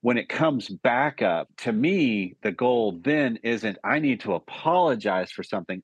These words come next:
I've already owned." Instead, the goal is, now we're talking about the hurt of what went down.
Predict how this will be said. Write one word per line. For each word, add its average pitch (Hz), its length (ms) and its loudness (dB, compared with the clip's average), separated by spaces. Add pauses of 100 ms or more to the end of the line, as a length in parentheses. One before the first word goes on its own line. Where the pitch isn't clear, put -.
I've 113 380 0
already 101 640 0
owned." 98 400 -2 (200)
Instead, 131 560 2
the 107 60 2
goal 101 400 4
is, 92 320 2 (320)
now 165 240 2
we're 131 120 2
talking 104 440 -2
about 90 340 -2
the 80 100 -4
hurt - 420 0 (480)
of 104 180 0
what 104 260 2
went 90 280 -4
down. 76 420 -4